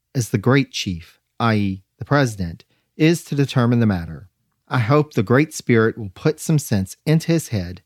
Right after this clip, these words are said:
to induce him to direct you to give up this land. It is true,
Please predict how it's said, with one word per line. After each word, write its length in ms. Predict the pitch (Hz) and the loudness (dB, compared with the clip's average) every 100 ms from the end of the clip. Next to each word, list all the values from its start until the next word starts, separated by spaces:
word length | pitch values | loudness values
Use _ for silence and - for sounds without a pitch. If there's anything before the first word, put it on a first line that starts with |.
| _ _ - | _ _ -2
to 100 | 139 | 2
induce 440 | 123 131 131 - | 4 4 2 0
him 180 | 107 95 | -2 -4
to 120 | - | -6
direct 480 | 98 113 160 160 - | -4 0 0 0 -10
you 200 | 82 87 _ _ - | -12 -14 _ _ -10
to 100 | 104 | -4
give 300 | 135 127 113 | 2 2 2
up 220 | 101 - | -2 -2
this 200 | 104 - | -8 -4
land. 460 | 101 90 76 98 _ _ _ _ _ _ _ - | -4 -4 -8 -20 _ _ _ _ _ _ _ 0
It 120 | 147 | 2
is 160 | 143 | 2
true, 500 | - - 180 113 85 | -2 -2 2 2 -2